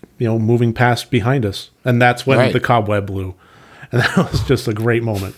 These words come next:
Speaker 2: <laughs> It really is. It really is. And, and I mean, uh, the record player scene happens pretty much next. I mean,
Speaker 1: Yeah.
Speaker 2: Florence can't go into the chapel because, uh, because of all this spiritual energy there. And so she hears a voice saying,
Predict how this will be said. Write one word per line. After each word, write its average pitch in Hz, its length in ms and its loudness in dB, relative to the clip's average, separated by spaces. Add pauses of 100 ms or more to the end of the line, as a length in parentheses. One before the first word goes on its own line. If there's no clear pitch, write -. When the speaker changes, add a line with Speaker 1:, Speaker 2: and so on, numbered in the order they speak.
Speaker 2:
<laughs> - 0 - (800)
It 147 100 2
really 151 340 4
is. 113 200 2
It 104 100 -2
really 156 260 4
is. 123 120 2
And, 120 180 -4
and 123 300 -2 (440)
I 143 120 -2
mean, 139 360 -4 (220)
uh, 143 220 4
the 156 100 0
record 220 240 2
player 165 200 4
scene 139 200 -2
happens 123 400 -2
pretty 202 220 2
much 101 240 -4
next. 98 320 -6
I 113 80 0
mean, 123 140 2
Speaker 1:
Yeah. 139 120 4
Speaker 2:
Florence 156 320 2
can't 135 260 -2
go 127 180 2
into 120 300 -2
the 110 80 -4
chapel 101 460 -2
because, 95 640 -4
uh, 101 260 -2
because 123 280 -2
of 123 100 0
all 120 160 6
this 113 160 0
spiritual 113 580 2
energy 95 440 -4
there. 92 320 -6 (320)
And 127 160 -2
so 143 100 2
she 226 260 4
hears 190 240 4
a 160 40 -6
voice 143 320 2
saying, 117 320 -4